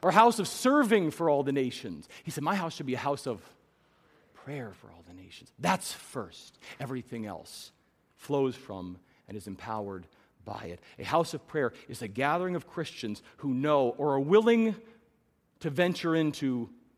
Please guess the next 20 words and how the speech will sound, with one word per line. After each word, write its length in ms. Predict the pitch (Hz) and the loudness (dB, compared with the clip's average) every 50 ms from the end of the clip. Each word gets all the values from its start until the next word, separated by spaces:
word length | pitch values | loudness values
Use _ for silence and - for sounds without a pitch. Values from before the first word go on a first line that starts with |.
| _ | _
the 80 | - 143 | -6 -2
reality 480 | 127 143 151 156 151 143 143 143 135 135 | 0 2 2 4 4 4 4 4 2 2
of 100 | 127 123 | 0 0
what 220 | 127 139 135 135 | 0 -2 -2 -4
prayer 300 | - - 147 131 123 123 | -6 -4 -2 -2 -2 0
is 360 | 123 123 113 104 104 - - - _ _ _ _ _ _ _ _ _ _ _ _ _ _ _ _ _ _ _ - | 0 -2 -2 -2 -4 -8 -16 -20 _ _ _ _ _ _ _ _ _ _ _ _ _ _ _ _ _ _ _ -20
because 240 | 117 - 151 143 | -12 -8 -8 -4
they 140 | 113 135 135 | 0 0 0
believe 440 | 131 131 127 135 165 165 165 165 127 | 0 0 0 0 2 2 0 0 -2
or, 300 | - 139 147 135 127 - - - - | -2 0 0 0 0 -2 -4 -8 -6
or 120 | - 139 139 | -4 -2 0
want 260 | 127 156 175 180 170 | 2 2 2 4 2
to 60 | 156 | 2
find 380 | - - 175 151 147 143 131 139 | 0 0 0 2 2 2 2 4
out 280 | 127 117 113 104 95 - - - _ - | 4 2 2 0 -4 -10 -20 -20 _ -8
what 320 | 117 127 131 127 123 - - _ _ _ _ _ _ | -4 -2 -2 -2 -2 -6 -14 _ _ _ _ _ _
prayer 460 | - - 123 113 110 107 104 98 92 - _ _ _ _ _ _ - | -12 -8 -6 -6 -6 -6 -8 -10 -12 -16 _ _ _ _ _ _ -18
does. 380 | - 92 87 85 80 80 - - - _ _ _ _ _ _ _ _ _ _ _ _ _ _ _ _ _ _ _ _ _ _ _ _ _ | -16 -14 -14 -14 -16 -18 -20 -20 -20 _ _ _ _ _ _ _ _ _ _ _ _ _ _ _ _ _ _ _ _ _ _ _ _ _
That's 220 | - - - - - | -20 -20 -20 -20 -20
it. 140 | - - | -20 -20